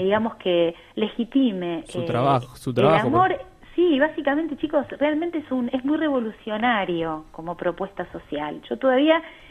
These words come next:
Speaker 1: estoy muy conmovida. Y bueno, y el desafío es que sigamos siendo revolucionarios, que no nos achanchemos ahora que tenemos la ley, sino que sigamos siendo revolucionarios, porque un payaso en un hospital es revolucionario, ¿viste?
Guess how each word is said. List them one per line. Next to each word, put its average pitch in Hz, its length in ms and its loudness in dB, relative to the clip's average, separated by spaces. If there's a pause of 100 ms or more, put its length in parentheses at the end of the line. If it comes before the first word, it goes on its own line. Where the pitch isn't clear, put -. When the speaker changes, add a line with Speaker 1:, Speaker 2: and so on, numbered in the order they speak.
(180)
Speaker 1:
estoy 247 240 -2
muy 254 140 2
conmovida. 175 640 -4
Y 214 140 -2
bueno, 226 220 0
y 220 80 0
el 220 60 -4
desafío 285 500 4
es 262 160 4
que 226 140 -4
sigamos 202 340 -4
siendo 202 220 0
revolucionarios, 180 840 2 (380)
que 226 100 4
no 220 80 0
nos 247 140 2
achanchemos 254 800 4 (400)
ahora 220 240 6
que 226 80 4
tenemos 220 320 2
la 220 140 6
ley, 226 400 4
sino 208 180 0
que 196 100 -4
sigamos 214 380 -4
siendo 220 220 0
revolucionarios, 190 720 2
porque 175 180 -6
un 226 60 -2
payaso 226 320 -6
en 185 60 -8
un 185 80 -6
hospital 185 340 0
es 180 100 -6
revolucionario, 151 800 -6
¿viste? 151 360 -14